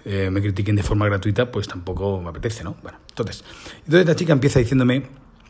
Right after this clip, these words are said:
que, eh, lo primero que me dice es que tengo que tocar más versiones, que a la gente le gustan las versiones y tengo que darle lo que a la gente le gusta. ¡Uah! Me tocó el tema.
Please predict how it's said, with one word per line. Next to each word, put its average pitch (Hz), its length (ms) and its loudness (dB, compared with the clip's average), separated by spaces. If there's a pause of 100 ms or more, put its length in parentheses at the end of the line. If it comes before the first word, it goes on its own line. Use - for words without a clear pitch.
(220)
que, 139 360 6
eh, 123 100 0
lo 110 60 4
primero 139 160 8
que 139 60 6
me 131 80 8
dice 123 220 2
es 110 80 0
que 131 320 0 (120)
tengo 135 200 8
que 113 80 4
tocar 104 180 0
más 98 140 -2
versiones, - 480 -10 (200)
que 127 100 4
a - 20 6
la 117 80 6
gente 147 200 6
le 123 40 4
gustan 120 240 2
las 104 100 2
versiones 117 340 0
y 120 120 -4
tengo 127 160 4
que 117 80 2
darle 120 180 2
lo 107 80 4
que 101 80 0
a 95 40 -2
la 95 40 -4
gente 98 220 -2
le 80 40 -6
gusta. - 360 -12 (160)
¡Uah! - 480 2
Me 123 160 2
tocó 104 160 2
el 85 80 -2
tema. - 280 -12